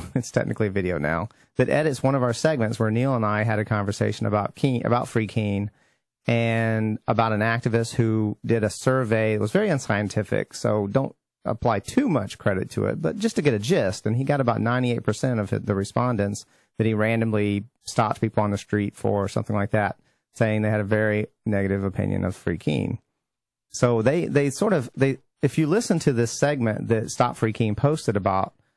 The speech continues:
f-, uh, f-, f-, from our podcast, it's heavily edited. There are about five times minimum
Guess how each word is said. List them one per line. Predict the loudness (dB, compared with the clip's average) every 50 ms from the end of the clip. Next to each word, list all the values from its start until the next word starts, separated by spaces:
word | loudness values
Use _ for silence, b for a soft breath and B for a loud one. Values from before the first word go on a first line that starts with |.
| _ _ _ _ _ _ -16
f-, | -12 -8 -2 0
uh, | 2 2
f-, | 2 -2 -4 -12 _ -10
f-, | -10 -10 -8
from | -6 -2 0 0 2
our | 2 2 2 0 0 -2
podcast, | -4 -4 -2 0 0 0 0 0 0 0 0 0 -2 -4 -6 -16 _ _ _ _ _ _ _ _ _ _ _ _ _ _ 0
it's | 0 0 0 0 -8
heavily | -10 -6 -2 0 2 2 2 2 2 2 2 2 2 0
edited. | 0 0 0 -2 -2 -2 -2 0
There | 0 2 2
are | 2
about | 2 2 0 0 -2 -4
five | -2 0 0 2 2 2 0 0 0 -2 -2
times | 0 0 0 2 2 0 0 -2 0 0
minimum | 0 0 2 2 0 0 0 0 0 0 0 -2 -4